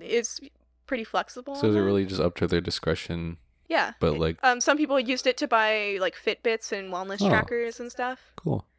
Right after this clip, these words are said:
Speaker 1: Yeah. So it's like, you know.
Speaker 2: Any extra stipend is always <laughs> nice.
Speaker 1: I know. Yeah, and, I mean, you, obviously you pay dues to your union, so, like,
Speaker 2: Yeah.
Speaker 1: it's not like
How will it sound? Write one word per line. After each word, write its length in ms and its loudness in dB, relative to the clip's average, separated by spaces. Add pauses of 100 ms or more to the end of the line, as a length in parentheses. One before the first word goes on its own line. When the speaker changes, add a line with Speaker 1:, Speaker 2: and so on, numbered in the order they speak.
(280)
Speaker 1:
Yeah. 220 2 (800)
So 220 -4
it's 200 -4
like, 200 0 (1000)
you 100 -8
know. 120 -4
Speaker 2:
Any 240 0
extra 340 -2
stipend 440 -4
is 100 -4
always 340 -4
<laughs> 40 -2
nice. 380 2
Speaker 1:
I 100 2
know. 300 2 (400)
Yeah, 400 2
and, 360 -2 (240)
I 60 6
mean, 160 0
you, 220 -2
obviously 440 4
you 120 -8
pay 200 -2
dues 420 -8
to 80 -12
your 120 -8
union, 520 -14
so, 220 -16
like, 100 -12
Speaker 2:
Yeah. 180 -2
Speaker 1:
it's 140 -8
not 100 -12
like 300 -20